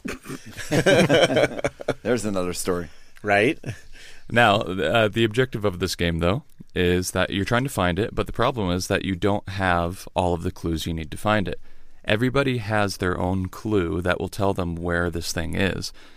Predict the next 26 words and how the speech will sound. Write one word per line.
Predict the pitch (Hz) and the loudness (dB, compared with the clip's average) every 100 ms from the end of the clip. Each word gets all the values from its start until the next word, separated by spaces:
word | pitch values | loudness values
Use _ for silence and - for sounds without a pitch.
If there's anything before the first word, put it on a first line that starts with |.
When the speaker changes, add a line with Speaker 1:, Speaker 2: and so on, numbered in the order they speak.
| - | -12
Speaker 3:
And | - 95 | -2 0
as | 87 101 | 2 0
you | 113 | -2
guys | 110 110 107 | 0 0 0
ask | - 113 - | -2 -2 -2
each | - - | -6 -2
other | 98 85 | 0 0
questions, | - 123 139 - 90 87 - - - - | 0 0 0 -2 -2 -4 -6 -12 -16 -4
you | 110 | -2
start | 110 127 127 | 2 0 0
to | 117 | -2
discern | 101 - 98 90 87 90 - | -4 -2 0 0 0 -6 -10
what | 92 107 - | -2 -2 0
their | 110 98 | -2 -2
clues | - 92 87 | -2 -2 -2
might | 87 82 80 - | -2 -4 -6 -4
be. | 90 92 - - - - | -2 -2 -6 -16 -16 -6
And | 87 | -2
there's | 87 92 | 0 0
one | 98 120 | -2 0
little | 123 113 107 | 0 -2 -2
space | - 98 85 - - | 0 2 2 -2 -4
on | 87 95 | -2 0
the | |
map | 90 85 85 - - - - - | 0 0 -2 -6 -14 -16 -20 -4
that | 90 82 80 - | 0 0 -2 -10